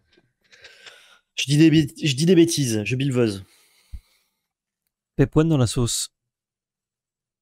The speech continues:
Speaker 1: Je parle de play technique alors que ce sont des plays invalides. La, la limite est fine, hein, mais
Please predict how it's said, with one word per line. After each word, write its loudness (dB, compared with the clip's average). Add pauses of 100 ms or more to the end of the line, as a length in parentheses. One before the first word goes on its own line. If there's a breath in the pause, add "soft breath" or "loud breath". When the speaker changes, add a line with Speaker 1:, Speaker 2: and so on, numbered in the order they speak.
(2000)
Speaker 1:
Je -18
parle -6
de -4
play -6
technique -4
alors -2
que -18
ce -16
sont -8
des -2
plays -8
invalides. -4 (280)
La, -4
la 2
limite 0
est 2
fine, -2
hein, -4
mais -8